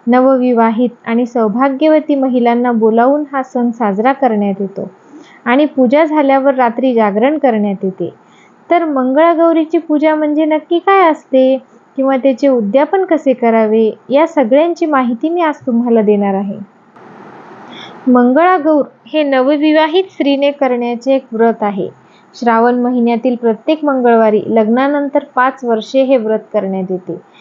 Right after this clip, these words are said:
यासाठी नवविवाहित महिला सकाळी स्नान करून सोवळे नेसून पूजा करण्यासाठी बसतात. भटजींना बोलावून मंगळागौरीची अगदी षोडशोपचाराने पूजा करण्यात येते. मंगळागौर अर्थात पार्वती.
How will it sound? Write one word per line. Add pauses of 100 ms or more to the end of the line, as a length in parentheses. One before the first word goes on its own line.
(180)
यासाठी
नवविवाहित
महिला
सकाळी
स्नान
करून
सोवळे
नेसून
पूजा
करण्यासाठी
बसतात. (500)
भटजींना
बोलावून (140)
मंगळागौरीची
अगदी
षोडशोपचाराने
पूजा
करण्यात
येते. (480)
मंगळागौर
अर्थात (160)
पार्वती.